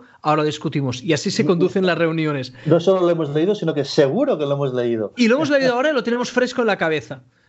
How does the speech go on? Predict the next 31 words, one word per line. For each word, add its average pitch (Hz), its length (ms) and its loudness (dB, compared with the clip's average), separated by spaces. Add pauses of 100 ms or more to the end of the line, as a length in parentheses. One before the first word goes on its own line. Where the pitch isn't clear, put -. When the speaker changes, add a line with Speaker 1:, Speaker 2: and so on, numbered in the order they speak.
(120)
Speaker 1:
Eh, 170 120 -2
y, 185 200 0
te, 214 200 2
y 226 100 -4
tienes 247 300 0
ahora 233 140 0
mi 208 100 0
atención 196 380 -2
y 254 80 0
tengo 226 300 0
todas 226 420 0
mis 208 220 -2
neuronas 220 500 0
puestas 208 380 0
en 185 80 0
este 190 180 -2
problema 180 540 0 (260)
porque 165 220 0
he - 0 -
estado 196 280 0
leyendo 156 400 0
esto. 143 220 -4
Es, 135 120 -8
es, - 340 -2
o - 200 -20
sea, 202 200 2
hay 208 140 2
como 262 240 2
un 247 300 -2
montón 240 520 0
de, 196 260 0